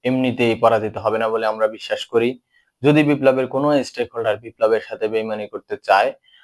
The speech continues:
তাহলে বিপ্লবের অন্য স্টেক হোল্ডার যারা আছেন, ওনারা এই বিষয়টা দেখবেন এবং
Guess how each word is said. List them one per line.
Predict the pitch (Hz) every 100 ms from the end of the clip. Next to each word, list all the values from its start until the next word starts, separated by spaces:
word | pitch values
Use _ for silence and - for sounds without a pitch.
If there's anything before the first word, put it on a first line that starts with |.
| _ -
তাহলে | 113 127
বিপ্লবের | 123 127 123 117 113
অন্য | 117 117 107
স্টেক | - 113 123
হোল্ডার | 117 110
যারা | 110 110 110
আছেন, | 101 123 147 - _ _ _
ওনারা | 139 156 156
এই | 143
বিষয়টা | 123 117 120 117
দেখবেন | 117 120 120 139 147
এবং | 135 139